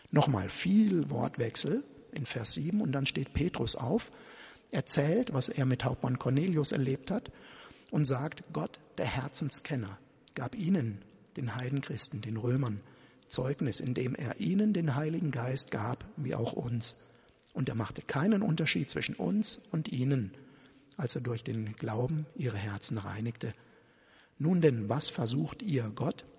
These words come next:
ein Joch auf den Hals der Jünger, also der Heidenchristen, zu legen,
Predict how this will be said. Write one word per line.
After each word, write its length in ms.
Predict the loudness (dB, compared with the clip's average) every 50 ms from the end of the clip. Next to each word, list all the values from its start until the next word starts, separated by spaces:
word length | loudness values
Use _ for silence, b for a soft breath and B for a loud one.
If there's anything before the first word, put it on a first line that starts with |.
| -12 -8
ein 220 | -6 -4 -2 0
Joch 320 | 2 2 0 0 -2 -6 -10
auf 140 | -8 -6
den 220 | -6 -4 -4 -2 -2
Hals 440 | -2 -2 -2 -2 -2 -2 -2 -2 -2
der 160 | -4 -2 -2
Jünger, 340 | 0 0 0 0 0 -2 -4 -6 -14 -20 -20 -18 -12
also 160 | -10 -8 -8
der 160 | -6 -6 -8
Heidenchristen, 680 | -6 -4 -2 0 0 0 2 2 0 2 0 0 0
zu 140 | 2 2 4
legen, 360 | 4 4 4 4 4 2 2